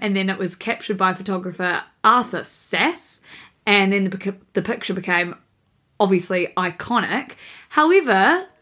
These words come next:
it wasn't the photographer that made it iconic. Einstein himself ordered numerous prints, cropped it so that the couple that was with him were no longer in it,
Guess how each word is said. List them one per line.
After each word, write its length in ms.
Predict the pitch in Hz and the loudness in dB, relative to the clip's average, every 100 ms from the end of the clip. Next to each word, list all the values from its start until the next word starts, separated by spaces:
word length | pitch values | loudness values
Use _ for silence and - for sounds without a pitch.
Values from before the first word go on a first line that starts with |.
| _ _ _ _ | _ _ _ _
it 160 | 320 - | -4 0
wasn't 360 | 302 339 339 - | 0 0 -2 -4
the 60 | |
photographer 600 | - 285 277 294 320 277 | -6 -2 0 0 -2 -2
that 160 | 247 196 | -2 0
made 220 | 190 185 | -2 0
it 120 | 185 | -2
iconic. 600 | 185 180 - 175 185 320 - - _ _ _ _ - | -4 -8 -8 -8 -6 -8 -10 -20 _ _ _ _ -2
Einstein 540 | 254 311 330 - 311 285 | 4 4 2 4 4 4
himself 800 | 294 254 - 277 208 202 247 - | -2 -2 0 4 4 4 -2 -4
ordered 360 | 247 247 226 202 | -2 0 -2 -2
numerous 420 | 226 240 240 233 | -2 0 -2 -4
prints, 760 | - 247 190 208 320 - - _ _ - | -4 0 2 0 -6 -10 -12 _ _ -8
cropped 500 | - - 339 403 - | -4 4 4 4 2
it 280 | 233 285 - | 2 2 -2
so 120 | 269 | -4
that 140 | 240 | -2
the 80 | 240 | -4
couple 340 | 240 285 330 277 | 2 2 2 0
that 140 | 254 | 0
was 120 | 196 | 0
with 260 | 175 233 269 | 2 2 2
him 360 | 208 185 190 - | 0 -2 -4 -4
were 120 | 190 | -2
no 200 | 208 202 | 4 6
longer 360 | 202 190 180 190 | 6 4 0 0
in 160 | 226 285 | 2 2
it, 480 | 175 294 339 - | 2 0 -2 -8